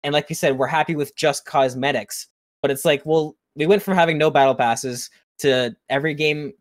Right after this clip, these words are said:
you know, "Oh, some games have a battle pass," and now it's like, "E-, every game has a battle pass, don't worry though, they're just cosmetic." Okay, well, when are we gonna get to the point where there's weapons in there?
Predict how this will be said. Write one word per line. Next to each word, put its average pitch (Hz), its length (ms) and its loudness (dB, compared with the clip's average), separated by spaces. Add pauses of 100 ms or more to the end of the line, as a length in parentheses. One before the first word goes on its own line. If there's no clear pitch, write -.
you 135 80 -6
know, 131 240 -2
"Oh, 220 140 4
some 226 200 -2
games 170 200 0
have 143 100 -2
a - 40 2
battle 120 220 0
pass," 117 320 -4
and 120 80 -6
now 127 140 0
it's 127 160 -6
like, 123 240 -2 (560)
"E-, - 60 -4
every 160 260 0
game 190 160 2
has 185 80 0
a 180 60 -2
battle 139 260 4
pass, 127 320 -2
don't 156 180 2
worry 147 160 2
though, 131 260 -2 (260)
they're 135 120 -4
just 139 240 -2
cosmetic." 123 500 -2
Okay, 127 220 -4
well, 127 140 -2
when 147 180 -2
are 156 60 -2
we 156 60 -6
gonna 151 120 -2
get 139 120 0
to 139 40 -6
the 139 80 -4
point 131 220 -4
where 131 100 -2
there's 123 160 -4
weapons 120 380 -2
in 110 80 -12
there? 104 180 -18